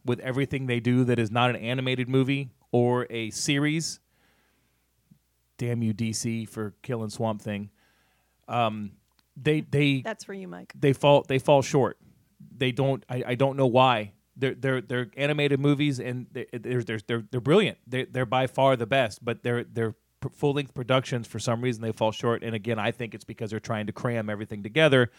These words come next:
Speaker 1: because they're trying to keep up with, they're trying to keep up with, with Marvel. They're trying to catch
Speaker 2: Right.
Speaker 1: Marvel.
Speaker 2: And that's a, it's a, it's a critical mistake. It's a very critical mistake. Um, one of the things I thought about, um,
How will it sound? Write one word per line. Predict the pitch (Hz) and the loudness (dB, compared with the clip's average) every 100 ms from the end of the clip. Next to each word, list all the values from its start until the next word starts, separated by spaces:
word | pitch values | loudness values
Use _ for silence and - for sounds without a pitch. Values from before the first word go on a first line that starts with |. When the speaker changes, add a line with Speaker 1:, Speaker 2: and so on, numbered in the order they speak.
| - _ - | -20 _ -12
Speaker 1:
because | 123 135 113 | -6 -4 0
they're | 131 | 0
trying | - 120 113 | 2 0 0
to | 117 | -4
keep | 127 104 | -6 0
up | 101 98 | 0 0
with, | 98 95 - - _ | -2 -4 -8 -20 _
they're | 107 | -6
trying | 113 113 | -4 -4
to | 107 | -4
keep | 110 - | -8 -4
up | 98 98 | -4 -2
with, | 92 - 107 | -6 -8 -6
with | 104 | -4
Marvel. | 98 95 87 | 0 -2 -2
They're | 90 | -6
trying | - 101 | -6 -6
to | |
catch | - 104 | -4 -4
Speaker 2:
Right. | 95 | -2
Speaker 1:
Marvel. | 87 - | -6 -6
Speaker 2:
And | 220 | -8
that's | 233 247 | -8 -10
a, | 277 240 | -12 -14
it's | - | -14
a, | 226 220 | -16 -16
it's | 226 - | -16 -16
a | |
critical | 220 - 254 226 190 | -18 -12 -12 -12 -14
mistake. | 190 - - - - | -14 -14 -18 -18 -18
It's | - 185 | -20 -18
a | 196 | -18
very | 185 202 | -16 -16
critical | 208 - 175 185 | -16 -20 -20 -18
mistake. | 185 175 190 185 _ _ _ _ _ - | -18 -16 -16 -18 _ _ _ _ _ -6
Um, | 240 233 226 _ | -6 -6 -10 _
one | 240 277 | -8 -6
of | |
the | 285 | -8
things | - 247 220 | -8 -10 -8
I | 208 190 _ _ | -12 -14 _ _
thought | - 220 214 | -6 -4 -6
about, | 190 175 175 - | -8 -10 -12 -12
um, | 180 190 | -14 -14